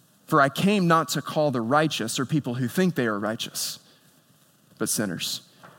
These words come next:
You know, moments like this and stories like this can really challenge us. Because, man, especially where we are as a culture today, we love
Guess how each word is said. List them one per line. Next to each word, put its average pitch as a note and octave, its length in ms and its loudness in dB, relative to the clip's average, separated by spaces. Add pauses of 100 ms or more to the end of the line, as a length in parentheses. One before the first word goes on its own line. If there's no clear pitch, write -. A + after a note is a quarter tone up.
(720)
You F3+ 80 2
know, F#3+ 60 6
moments B3 340 4
like F3+ 180 4
this C3 420 2
and B2 100 0
stories E3 400 0
like C3 160 0
this C3+ 140 0
can C3 120 -2
really A#2+ 160 0
challenge C#3 440 0
us. - 380 -6 (680)
Because, D#3 200 4
man, G3 180 4
especially A#3 380 2
where E3 180 2
we E3+ 140 2
are D#3+ 160 4
as C#3+ 80 -2
a C#3+ 60 -2
culture D3+ 400 -2
today, C#3 340 2
we C#3+ 360 0
love C3+ 920 2